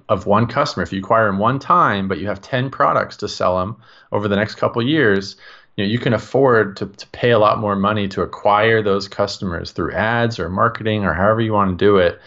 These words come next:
and, and be profitable in the long run. So I'm a huge proponent, uh, of doing that. And,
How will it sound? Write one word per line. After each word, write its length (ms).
and, 360
and 140
be 100
profitable 680
in 80
the 80
long 260
run. 160
So 120
I'm 60
a 40
huge 340
proponent, 520
uh, 260
of 200
doing 280
that. 280
And, 240